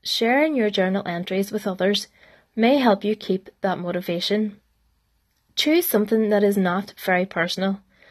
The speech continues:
So for example, if you have a picture you drew or an entry that you made that is a poem or a thought that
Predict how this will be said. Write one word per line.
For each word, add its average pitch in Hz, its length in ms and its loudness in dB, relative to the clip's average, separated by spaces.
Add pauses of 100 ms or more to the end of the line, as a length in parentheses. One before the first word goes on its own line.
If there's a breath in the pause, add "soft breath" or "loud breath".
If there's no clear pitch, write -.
(240 soft breath)
So - 120 -6
for 277 200 2
example, 185 440 0
if 269 220 2
you 311 80 -2
have 311 60 -2
a 294 100 4
picture 208 300 -2
you 202 160 -2
drew 175 380 -2 (140)
or 190 120 -2
an 190 80 0
entry 190 320 2
that 220 160 2
you 202 80 4
made 175 340 0
that 185 140 2
is 185 160 0
a 190 40 -2
poem 190 600 2
or 165 200 -2 (460 loud breath)
a 190 80 -4 (320)
thought 196 300 4
that 208 160 -2